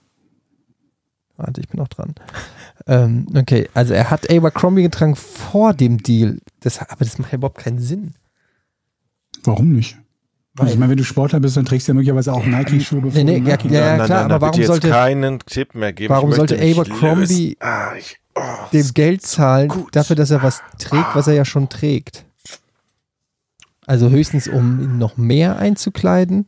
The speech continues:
Speaker 3: Kein Tipp geben, bitte. Ich kann lösen. Ich mach den Druck jetzt ein bisschen höher.
Speaker 2: Du machst keinen Druck, Jochen.
Speaker 3: Doch, wieso?
Speaker 1: Oder
Speaker 3: Ich kann diesmal wirklich lösen.
Speaker 2: Mhm.
Speaker 1: Um ihn
Speaker 3: Ich kann, weil ich gu-,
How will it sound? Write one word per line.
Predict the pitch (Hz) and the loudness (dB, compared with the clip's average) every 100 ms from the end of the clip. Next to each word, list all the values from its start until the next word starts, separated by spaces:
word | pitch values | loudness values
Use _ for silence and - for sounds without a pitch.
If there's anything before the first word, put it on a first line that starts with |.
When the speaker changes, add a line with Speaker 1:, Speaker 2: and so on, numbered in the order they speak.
| - | -4
Speaker 3:
Kein | - 123 139 | 2 2 2
Tipp | - 120 - | 0 -2 -4
geben, | 82 82 78 | -2 0 -2
bitte. | 82 - 87 85 87 | -4 -4 -2 -2 -4
Ich | 80 - | -6 -4
kann | 90 90 | 0 0
lösen. | 90 120 131 139 127 135 131 135 139 | 2 2 2 2 0 -2 -2 -4 -4
Ich | - - - | -6 -12 -8
mach | 80 - | -6 -6
den | - 80 | -4 -2
Druck | - - - | 0 -2 -4
jetzt | 71 - | -10 -8
ein | - | -8
bisschen | 104 - - | -6 -2 0
höher. | 76 76 73 - _ - - - | 0 0 -2 -10 _ -6 -6 -2
Speaker 2:
Du | 139 | 2
machst | 156 - | 2 2
keinen | - 147 131 | 2 4 4
Druck, | 127 131 - | 2 0 2
Jochen. | 120 123 127 - _ _ _ | 2 2 -2 -4 _ _ _
Speaker 3:
Doch, | 92 151 - - | -2 -2 -6 -2
wieso? | 131 139 | 0 2
Speaker 1:
Oder | 170 170 160 151 _ _ _ _ _ _ | 2 2 -2 -4 _ _ _ _ _ _
Speaker 3:
Ich | 127 - | -6 -2
kann | 107 | -2
diesmal | 85 - 80 | -2 -4 -6
wirklich | - - - | -4 -2 -2
lösen. | 85 71 69 62 _ _ _ - | -2 -2 -2 -6 _ _ _ 0
Speaker 2:
Mhm. | 143 139 208 - - | 2 4 2 -2 -2
Speaker 1:
Um | 135 143 147 - | 0 2 0 -4
ihn | 147 143 139 127 - - _ _ _ _ _ _ _ _ - - - - - - - - | -6 -4 -4 -6 -12 -20 _ _ _ _ _ _ _ _ -20 -20 -20 -20 -20 -20 -18 -14
Speaker 3:
Ich | 71 - - | -14 -16 -14
kann, | - 87 92 | -4 -4 -2
weil | 120 | -2
ich | 156 | -2
gu-, | - 175 | 0 0